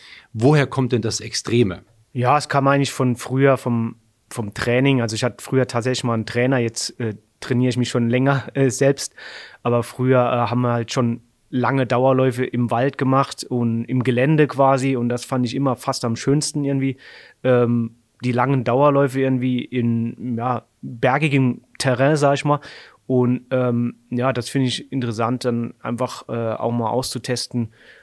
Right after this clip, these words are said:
Speaker 2: wie lang kann man eigentlich so laufen oder, ähm, auch halt natürlich auch auf Zeit irgendwie bestimmte Strecke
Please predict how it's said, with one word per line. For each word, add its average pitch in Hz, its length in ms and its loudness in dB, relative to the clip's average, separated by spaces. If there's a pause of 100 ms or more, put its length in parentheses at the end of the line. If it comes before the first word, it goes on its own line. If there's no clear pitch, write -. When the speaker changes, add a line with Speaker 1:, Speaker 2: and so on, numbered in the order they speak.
(180)
Speaker 2:
wie 113 100 -4
lang 113 240 -2
kann 131 160 -2
man 113 160 0
eigentlich 117 240 -2
so 110 260 -6
laufen 120 400 -2
oder, 107 380 -6
ähm, 107 320 -6 (720)
auch 117 260 -6
halt 127 220 0
natürlich 120 400 -2
auch 117 100 0
auf 110 200 -4
Zeit 120 300 0
irgendwie 127 300 -2
bestimmte 127 400 -2
Strecke 123 520 -2